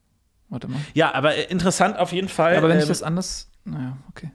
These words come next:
Speaker 2: Ähm, falls ihr also Lust habt, äh, euch einer Religion anzuschließen, ähm, schreibt mir gerne. Ich brauche auf jeden Fall Untergebene und, äh, die Vorteile sind, ihr könnt selbst ein Gott sein.
Speaker 1: Ja, äh, der Gott heißt, äh, in dir. Ähm,
Speaker 2: Mhm.
Speaker 1: Gott in dir.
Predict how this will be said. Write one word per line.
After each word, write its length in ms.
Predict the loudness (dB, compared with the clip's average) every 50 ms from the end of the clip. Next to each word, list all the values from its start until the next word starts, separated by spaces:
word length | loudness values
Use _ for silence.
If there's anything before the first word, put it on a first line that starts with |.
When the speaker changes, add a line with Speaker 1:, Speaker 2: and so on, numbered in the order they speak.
| -4 0
Speaker 2:
Ähm, 760 | 0 2 2 0 0 -2 -2 -4 -4 -6 -6 -6 -6 -8 -8 -10 -16 -20 -20 -20 -20 -20 -20 -20 -20 _
falls 300 | 0 2 2 2 2 0
ihr 260 | 2 2 2 4 4
also 200 | 2 2 4 4
Lust 260 | 2 2 2 0 2 2
habt, 320 | 2 2 2 -2 -8 -2
äh, 60 | 0 0
euch 260 | 0 0 0 -2 0
einer 180 | 2 2 4
Religion 300 | 4 4 4 2 0 0
anzuschließen, 720 | 0 -2 -4 -4 -6 -4 -2 -2 -2 -2 -2 -4 -4 -4 -4
ähm, 480 | -4 -2 -2 -2 -2 -2 -2 -4 -4 -4 -4
schreibt 320 | -2 0 0 0 2 2
mir 100 | 0 2
gerne. 460 | 4 4 4 4 4 2 0 -4 -6 -10
Ich 160 | -12 -10 -2
brauche 340 | 2 2 2 2 2 -2 -6
auf 100 | -6 -2
jeden 140 | -2 -2 -2
Fall 160 | -2 -2 -2
Untergebene 520 | 0 0 -2 0 0 -2 -2 0 -2 -2 -2
und, 380 | -2 -2 -2 -2 -2 -4 -6 -6
äh, 60 | -4
die 80 | -2 0
Vorteile 380 | 2 0 2 2 2 2 2
sind, 200 | 2 0 -2 -2
ihr 160 | -2 -2 -2 -4 -4 -4
könnt 300 | -2 -2 -2 -2 -6 -12 _
selbst 340 | -6 -2 -2 0 0 -2 -4
ein 120 | -6 -4 -4
Gott 200 | -4 -4 -4 -6
sein. 240 | -12 -12 -12 -14 -16 -16 -18 -18 -20 -20 -6 -2
Speaker 1:
Ja, 220 | 0 2 2 0 -2 -2 2
äh, 100 | 2 4
der 120 | 4 4 4
Gott 240 | 4 2 2 4
heißt, 360 | 4 4 4 2 0 -4 0 2
äh, 140 | 2 4
in 180 | 4 4 4 4
dir. 200 | 4 4 2 0 -2 -6 -18 _ _ _ _ _ _ _ _ _ _ -8 -4
Ähm, 120 | 0 0 0 0
Speaker 2:
Mhm. 160 | 0 -2 -6 -8 _ _ _ -6 -2
Speaker 1:
Gott 160 | 0 0 2
in 140 | 2 2 2
dir. 260 | 4 4 2 2 0